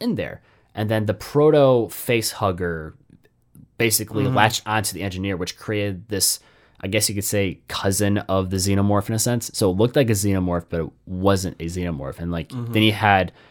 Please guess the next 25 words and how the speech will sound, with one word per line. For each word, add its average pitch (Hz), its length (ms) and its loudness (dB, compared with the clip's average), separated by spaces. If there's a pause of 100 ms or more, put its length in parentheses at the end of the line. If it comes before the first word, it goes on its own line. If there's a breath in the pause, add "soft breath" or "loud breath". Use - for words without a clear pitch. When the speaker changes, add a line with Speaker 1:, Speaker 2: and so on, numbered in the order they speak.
(360 soft breath)
Speaker 1:
uh, 95 260 2
was 123 180 0
it 143 260 2
Revenant 135 520 -2
or 107 80 -6
was 95 220 -2
it, 92 220 -4
uh, 85 320 -6 (160)
Alien 95 400 -2
Covenant? 101 500 2
Speaker 2:
No, 165 220 0
they 151 120 2
made 180 240 0
the 135 100 0
first 160 340 -2
one 147 160 0
in, 120 360 -2
the 120 100 -8
first 156 240 0
xenomorph 139 380 0
was 117 140 -2
in 110 100 -4
Prometheus. 110 640 -6 (220 loud breath)
'Cause 131 180 0
after 131 540 2